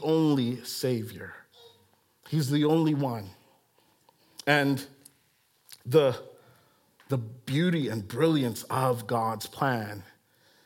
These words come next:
is seen even further when we understand the, the way in which God has Jesus save us. And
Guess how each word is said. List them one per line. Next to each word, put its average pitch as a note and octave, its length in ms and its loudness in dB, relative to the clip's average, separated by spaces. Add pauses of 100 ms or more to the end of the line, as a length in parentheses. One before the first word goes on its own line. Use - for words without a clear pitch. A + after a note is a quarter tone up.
is G#2+ 100 -8
seen D3+ 340 0
even D3 260 0
further D3+ 540 2
when A#2+ 220 0
we C3 140 2
understand A#2+ 960 -2 (1000)
the, A#2+ 340 2
the C3 100 -2 (320)
way E3 440 -4 (1300)
in B2+ 180 0
which B2 340 -4
God A2+ 560 0 (100)
has G2 280 -6
Jesus G2 720 -8 (120)
save G2+ 420 -6
us. - 360 -16 (680)
And B2 360 2